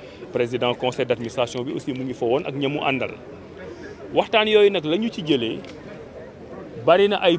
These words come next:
poñ yoo xam ne ñoom ñi di liggéey ci université bi wax nañ ñu ne moom moo leen amal solo.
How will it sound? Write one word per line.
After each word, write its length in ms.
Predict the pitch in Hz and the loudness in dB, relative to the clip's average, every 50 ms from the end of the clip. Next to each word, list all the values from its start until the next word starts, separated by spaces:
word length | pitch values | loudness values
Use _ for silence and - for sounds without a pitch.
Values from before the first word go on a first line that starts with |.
| - - | 0 0
poñ 220 | - 277 - 185 180 | 4 4 4 4 6
yoo 180 | 156 151 156 | 6 6 6
xam 240 | 160 - 180 165 160 | 6 6 0 0 0
ne 80 | 151 135 135 | 0 -2 -2
ñoom 260 | 147 156 175 170 160 160 | 0 2 2 2 2 0
ñi 100 | 170 185 | -4 -2
di 80 | 190 208 | -4 -2
liggéey 320 | 185 170 151 165 160 156 | -4 0 2 2 2 2
ci 80 | - - | 0 -2
université 420 | - 156 139 135 143 135 - 147 | -4 -2 2 2 0 0 0 -4
bi 60 | 123 127 | -2 0
wax 220 | 131 143 175 175 | 2 2 2 0
nañ 160 | 190 185 170 170 | 0 -2 -2 -2
ñu 160 | 156 151 143 | -2 -2 0
ne 80 | 143 | 0
moom 400 | 135 135 135 143 143 151 160 151 | 0 -2 0 2 2 2 2 0
moo 140 | 143 139 139 | 0 2 4
leen 160 | 139 143 - | 4 4 2
amal 240 | 139 135 139 143 143 | 0 -2 0 0 -2
solo. 280 | 139 - 160 131 110 | 2 4 4 4 4